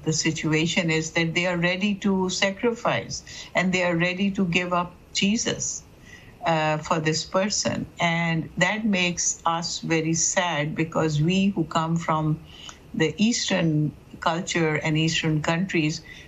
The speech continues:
we stand very strong in our faith. Nobody can, can move us, nobody can turn us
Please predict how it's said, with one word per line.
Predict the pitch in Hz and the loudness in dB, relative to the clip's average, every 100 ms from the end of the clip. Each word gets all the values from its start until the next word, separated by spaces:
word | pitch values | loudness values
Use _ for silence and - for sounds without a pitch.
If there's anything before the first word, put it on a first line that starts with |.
| - | -2
we | 165 208 226 | 2 4 2
stand | 214 - 165 151 147 | 0 -2 0 0 0
very | 147 151 156 | 0 0 0
strong | - - 151 143 - 139 - - - - | -2 0 0 0 0 -2 -6 -20 -20 -6
in | 160 151 | 0 2
our | 143 139 | 2 0
faith. | - 131 - - - | -2 -4 -4 -8 -2
Nobody | 156 185 196 170 170 | 2 2 2 2 0
can, | 160 156 151 143 - - | 0 0 2 2 0 -2
can | 147 143 139 | 0 4 4
move | 156 185 185 | 4 2 2
us, | 175 170 160 | 2 0 0
nobody | 156 147 147 147 | 2 2 2 2
can | 143 143 | 2 0
turn | 139 170 170 165 | 2 0 2 2
us | 156 - | 0 -4